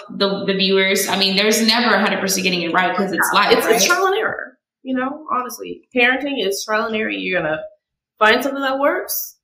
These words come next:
Speaker 2: and then a couple months later, that may not work anymore. So you have to come up with, like, you know, plan A, plan B, plan C, whatever, X, Y, Z. You have to have other things incorporated and work together. Teamwork,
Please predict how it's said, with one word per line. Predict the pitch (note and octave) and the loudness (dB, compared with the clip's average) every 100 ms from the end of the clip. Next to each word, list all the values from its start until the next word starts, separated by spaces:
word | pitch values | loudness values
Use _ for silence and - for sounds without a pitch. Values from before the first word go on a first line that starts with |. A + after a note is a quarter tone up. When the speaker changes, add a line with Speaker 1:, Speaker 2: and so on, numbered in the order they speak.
| _ - | _ -2
Speaker 2:
and | F3+ F3+ | 0 2
then | F3 E3+ D#3+ D#3 - - | 2 2 2 0 -4 -4
a | |
couple | - G3+ G#3+ | 0 0 2
months | A3 A3 | 0 2
later, | C4+ C#4 B2 A#2 | -2 0 -2 2
that | D#3+ G#3+ B3+ - - | 4 4 2 -4 -14
may | D#3 D#3+ | -8 -2
not | G#3 C4+ | 0 0
work | F4+ B4 - | 0 -2 -4
anymore. | - - - G3 | -6 -8 -14 -12
So | - E3+ | -8 -6
you | E3 | -4
have | F3 F3+ | -4 -4
to | - | -6
come | G3 F#3 | -6 -6
up | F#3+ | -4
with, | F3 E3+ | -4 -4
like, | E3 | -4
you | E3 | -6
know, | - | -8
plan | D#3+ F3 F3+ | -8 -6 -4
A, | A3+ - | -4 -4
plan | F#3 F#3+ | -8 -10
B, | G#3 D#3+ - | -10 -12 -12
plan | F#3 G#3 A#3 | -14 -14 -16
C, | A3 E3 | -14 -10
whatever, | G3 G3+ D#3 - _ | -8 -8 -10 -16 _
X, | F3+ - | -6 -4
Y, | A#2 G#2+ | -4 -4
Z. | A2 - _ _ _ _ _ _ | -6 -14 _ _ _ _ _ _
You | F#3 C#3 | -6 0
have | E3+ - | 0 0
to | |
have | F3+ E3 - | 0 -2 0
other | E3+ D#3+ E3 | -4 -4 -6
things | E3 D3+ D3 | -6 -4 -6
incorporated | E3 E3 D#3+ D#3 D3 D3+ D3 - _ _ _ _ - | -8 -8 -10 -6 -6 -4 -6 -10 _ _ _ _ 2
and | F#3+ F3 D#3+ | 4 4 2
work | D#3 E3+ - - - - | 2 2 0 -6 -16 -8
together. | A3 F3 D#3 D3+ D3 - - - | 0 4 4 4 0 -4 -12 -2
Teamwork, | D4 D#4+ E4 D#4+ D#4+ | 2 4 4 2 -2